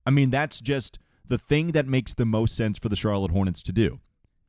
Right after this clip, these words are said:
You qualify him, and then you try to extend him, so then you can use the new contract hit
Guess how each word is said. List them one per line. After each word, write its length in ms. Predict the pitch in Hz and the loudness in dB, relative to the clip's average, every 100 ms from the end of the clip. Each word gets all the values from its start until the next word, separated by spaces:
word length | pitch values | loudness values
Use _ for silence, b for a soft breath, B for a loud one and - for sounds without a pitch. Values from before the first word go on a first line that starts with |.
| _ | _
You 100 | 117 | -2
qualify 720 | - 117 127 165 123 85 73 | 0 2 2 2 0 0 0
him, 340 | 71 64 65 95 _ _ _ | -2 -4 -4 -8 _ _ _
and 120 | 123 131 | 0 0
then 120 | 147 | 0
you 100 | 151 | -4
try 300 | - 127 131 | -2 0 2
to 200 | - 117 | 6 6
extend 440 | 95 - 156 165 | 4 2 2 2
him, 320 | 90 71 78 82 | 0 0 -2 -2
so 160 | 131 | -2
then 280 | 110 151 165 | 0 -2 -4
you 100 | 147 | -8
can 220 | - 123 | -6 -4
use 420 | 107 143 139 113 92 | -2 2 4 4 2
the 80 | |
new 240 | 107 113 107 | 0 2 0
contract 680 | - 139 147 - 101 85 - | 0 -2 -4 -2 -2 -2 -2
hit 260 | 95 87 | -2 -2